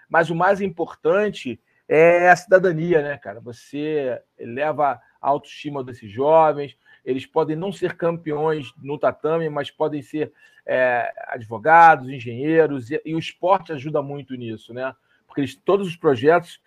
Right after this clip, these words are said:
o atleta tem que estar matriculado nas escolas, todos esses projetos ele tem que estar matriculado, ele tem que estar estudando, e aí ele, e é o incentivo, o esporte, pra ele melhorar, ascender socialmente, falar outro idioma, conhecer outros países, como esses meninos estão lutando aí,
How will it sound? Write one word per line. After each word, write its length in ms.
o 140
atleta 500
tem 120
que 80
estar 280
matriculado 520
nas 160
escolas, 520
todos 260
esses 120
projetos 500
ele 120
tem 80
que 40
estar 100
matriculado, 640
ele 60
tem 100
que 80
estar 40
estudando, 640
e 140
aí 240
ele, 640
e 100
é 60
o 80
incentivo, 640
o 20
esporte, 540
pra 160
ele 260
melhorar, 540
ascender 480
socialmente, 800
falar 220
outro 260
idioma, 640
conhecer 360
outros 200
países, 460
como 220
esses 180
meninos 300
estão 140
lutando 360
aí, 240